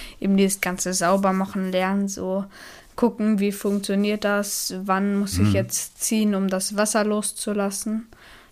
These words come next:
Speaker 1: Tja.
Speaker 2: Mhm. Ja, Miyazaki hat wohl auch in einem Interview mal gesagt, er wollte einen Film machen, der Kindern Mut macht. Ihr werdet es schon schaffen, ihr werdet die L-, Aufgaben im Leben meistern.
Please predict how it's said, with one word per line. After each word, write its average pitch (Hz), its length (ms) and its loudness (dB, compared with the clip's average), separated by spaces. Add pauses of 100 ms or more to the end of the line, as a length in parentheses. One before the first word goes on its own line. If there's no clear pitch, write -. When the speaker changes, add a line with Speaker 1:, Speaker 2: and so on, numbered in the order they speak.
(120)
Speaker 1:
Tja. - 240 -6 (420)
Speaker 2:
Mhm. 95 260 2 (420)
Ja, 104 100 8
Miyazaki 110 600 8
hat 127 180 4
wohl 117 120 6
auch 123 200 2
in 127 100 10
einem 120 100 10
Interview 117 380 6
mal 107 260 8
gesagt, 104 520 6 (200)
er 101 160 0
wollte 117 240 6
einen 98 80 8
Film 117 320 8
machen, 107 320 4
der 98 120 6
Kindern 104 560 4
Mut 101 440 8
macht. 76 440 -2 (480)
Ihr 95 160 8
werdet 110 320 6
es 107 120 -2
schon 98 180 2
schaffen, 110 600 2
ihr 95 260 2
werdet 101 320 2
die 92 240 4
L-, 87 500 2 (140)
Aufgaben 104 720 4
im 90 200 4
Leben 92 520 6
meistern. 113 560 2